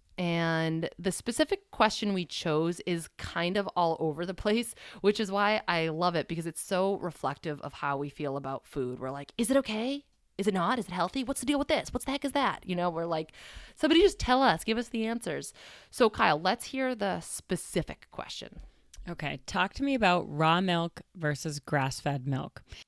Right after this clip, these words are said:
Speaker 2: And kefir, what gives? Is goat cheese okay if you have dairy issues? Also, I love chocolate, but doesn't chocolate have dairy?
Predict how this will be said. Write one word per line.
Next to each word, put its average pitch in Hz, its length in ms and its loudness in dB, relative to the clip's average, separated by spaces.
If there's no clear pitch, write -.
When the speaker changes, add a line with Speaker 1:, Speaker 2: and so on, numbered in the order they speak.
Speaker 2:
And 180 200 -2
kefir, 190 680 4
what - 320 0
gives? - 460 -6
Is 165 260 0
goat 180 300 2
cheese 185 380 -2
okay 196 680 0
if 151 200 -4
you 139 80 -2
have 127 240 -4
dairy 165 380 2
issues? 160 600 0
Also, 170 760 4
I 165 120 0
love 160 300 2
chocolate, 143 640 2
but 160 180 -2
doesn't 143 320 -2
chocolate - 400 -4
have 131 180 -6
dairy? 120 460 -6